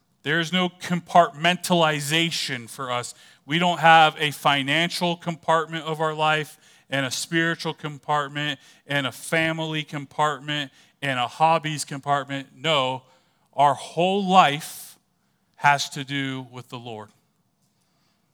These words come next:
He should be the very foundation of all of it. And our financial resources become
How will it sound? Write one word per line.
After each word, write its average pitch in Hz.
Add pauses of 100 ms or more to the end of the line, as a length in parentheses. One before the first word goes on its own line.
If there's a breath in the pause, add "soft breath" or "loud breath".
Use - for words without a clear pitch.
(140)
He 160
should 160
be 156
the 151
very 147
foundation 151
of 135
all 143
of 123
it. 117 (540 soft breath)
And 151
our 151
financial 175
resources 156
become 156